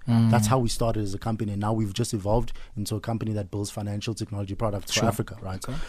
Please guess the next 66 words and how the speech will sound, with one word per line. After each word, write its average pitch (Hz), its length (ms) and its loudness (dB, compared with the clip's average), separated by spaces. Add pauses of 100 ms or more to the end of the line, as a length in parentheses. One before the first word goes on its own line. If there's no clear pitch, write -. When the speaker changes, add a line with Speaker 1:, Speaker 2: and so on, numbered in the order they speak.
(200)
Speaker 2:
So - 140 2
when 131 220 8
we 175 100 6
built, 139 320 4
when 123 180 4
we 123 80 4
started 147 280 6
with 104 140 0
Pago, 107 420 2
I 113 160 -2
mean, 107 240 0
we 104 80 0
were 104 120 2
backed 110 280 0 (140)
by, 104 500 2
um, 101 680 0
we 110 140 -2
were 110 40 2
in 107 60 2
the 107 100 0
Alpha 117 220 0
Code 113 180 0
Incubator, 113 560 0 (100)
uh, 147 380 8
that's 120 180 6
Speaker 1:
Mm. 113 60 4
Speaker 2:
backed 110 200 0
by 104 80 -4
R 107 200 -2
M 104 140 -2
B. 120 240 2
Speaker 1:
Yes. 135 320 2
Speaker 2:
So 123 80 2
we 123 80 2
had 123 80 0
a, 117 60 -2
quite 147 200 0
a - 60 2
bit 120 160 0
of 110 100 0
money 104 320 2
there 107 240 0
to - 140 -4
build 113 200 0
that 104 140 -2
product 110 320 0
out, 101 260 0
right? 104 240 -2 (440)
Um, 107 360 2
but 120 220 4
the 117 60 2
product 123 480 6
went 117 240 2
to - 100 -2
market 113 440 2
and 107 100 -2
we 101 80 0
realized 113 400 2
the - 20 -6
size 113 240 0
of 101 120 -2
the 107 40 -2
opportunity 110 500 -2
wasn't 101 320 -2
big 127 160 6
enough. - 320 0